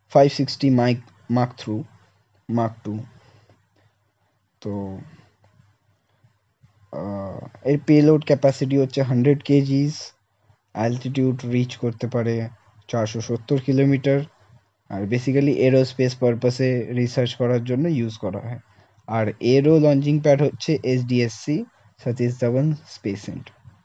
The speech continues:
তো আমরা বুঝতে কি পারছি এই সাউন্ডিং রকেটের টপিকটা নিয়ে, যে সাউন্ডিং রকেট প্রথম কথা আমাদের মানে আমাদের কেন এত দরকার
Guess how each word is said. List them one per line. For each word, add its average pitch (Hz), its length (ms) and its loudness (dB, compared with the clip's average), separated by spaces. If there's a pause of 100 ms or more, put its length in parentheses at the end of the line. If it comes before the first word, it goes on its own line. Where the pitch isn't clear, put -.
(1040)
তো 202 100 8
আমরা 196 320 6 (420)
বুঝতে 160 560 0
কি 208 200 -2
পারছি 170 640 2
এই 151 520 2
সাউন্ডিং 156 580 4
রকেটের 160 420 4 (100)
টপিকটা 143 520 0
নিয়ে, 120 320 0 (520)
যে 151 300 4 (800)
সাউন্ডিং 165 520 4
রকেট 185 460 6
প্রথম 180 360 2
কথা 226 440 4 (1400)
আমাদের 190 480 4 (160)
মানে 143 420 4 (100)
আমাদের 175 300 2 (120)
কেন 180 260 6
এত 202 260 6
দরকার 135 680 4